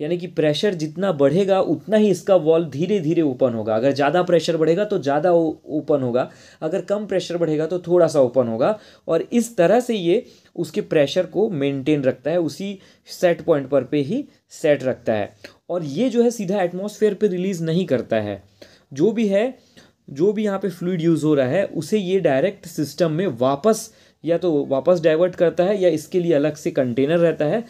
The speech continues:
जिसमें ये डाइवर्ट करता है, यानी कि ये एटमॉस्फेयर में रिलीज नहीं करता है। ये सबसे पहला और सबसे मेजर डिफरेंस है प्रेशर रिलीफ वाल्व और प्रेशर सेफ्टी वाल्व के बीच में। और दूसरा सबसे बड़ा डिफरेंस जो है वो ये है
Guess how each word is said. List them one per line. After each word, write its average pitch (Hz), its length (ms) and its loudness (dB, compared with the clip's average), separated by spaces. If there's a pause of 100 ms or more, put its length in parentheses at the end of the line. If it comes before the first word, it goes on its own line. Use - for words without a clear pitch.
(220)
जिसमें 160 280 -2
ये 156 80 0
डाइवर्ट 120 380 0
करता 107 300 -2
है, 101 200 -2 (360)
यानी 160 220 -2
कि 202 140 -8
ये 202 240 0
एटमॉस्फेयर 170 640 0
में 180 160 -2
रिलीज 143 380 -2
नहीं 131 220 -4
करता 127 300 -2
है। 165 160 0
ये 170 140 -2
सबसे 175 400 -6
पहला 151 440 -2 (300)
और 143 60 -10
सबसे 156 340 -8
मेजर 139 320 0
डिफरेंस 131 460 -2
है 208 140 2 (320)
प्रेशर 165 400 -2
रिलीफ 165 360 -4
वाल्व 156 220 2
और 143 220 -4
प्रेशर 135 380 0
सेफ्टी 127 340 -4
वाल्व 117 220 2
के 117 100 -2
बीच 107 280 -6
में। 98 160 -6 (640)
और 165 160 -6
दूसरा 160 400 -6
सबसे - 320 -4
बड़ा 180 220 4
डिफरेंस 165 420 0
जो 160 160 -2
है 170 120 2
वो 165 140 -2
ये 139 240 0
है 156 260 0